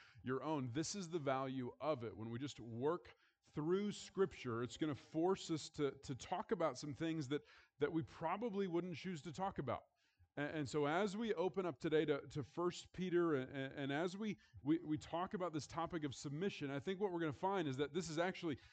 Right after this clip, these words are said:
incredibly timely and relevant for, for each one of us in this world that we live in. God has some things to say to us as Christians about submission, particularly as it pertains to submission to things like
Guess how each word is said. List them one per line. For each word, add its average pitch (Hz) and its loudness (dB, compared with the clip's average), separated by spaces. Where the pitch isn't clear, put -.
incredibly 156 4
timely 180 0
and 131 -4
relevant 151 2
for, 139 -4
for 139 -6
each 180 -4
one 165 4
of 127 2
us 120 2
in 160 -2
this 147 0
world 131 0
that 123 -2
we 123 -2
live 131 6
in. 113 -2
God 147 6
has 175 4
some 147 -2
things 135 0
to 127 -4
say 160 2
to 123 -2
us 147 4
as 151 0
Christians 135 -4
about 135 2
submission, 151 -2
particularly 165 2
as 127 0
it 147 -6
pertains 131 -4
to 123 -2
submission 127 -4
to 123 -2
things 127 -4
like 120 -4